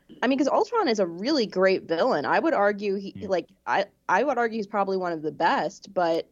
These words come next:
Speaker 1: his storyline and his actions don't hold as much because of all the other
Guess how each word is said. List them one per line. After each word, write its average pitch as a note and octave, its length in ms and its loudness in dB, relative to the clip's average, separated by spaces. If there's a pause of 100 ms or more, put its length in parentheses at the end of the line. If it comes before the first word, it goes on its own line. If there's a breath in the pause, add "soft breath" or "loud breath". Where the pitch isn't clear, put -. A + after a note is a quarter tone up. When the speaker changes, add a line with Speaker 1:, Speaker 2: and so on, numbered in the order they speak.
(140)
Speaker 1:
his F3+ 880 -2 (260)
storyline F#3+ 1160 2
and F3 180 2
his F3 200 2
actions E3+ 920 0 (680 soft breath)
don't F#3+ 300 4
hold F#3 320 2
as F3 140 -2
much D#3+ 320 -4
because E3 560 -2
of E3+ 120 -2
all D#3 160 2
the D#3 140 2
other D#3 540 2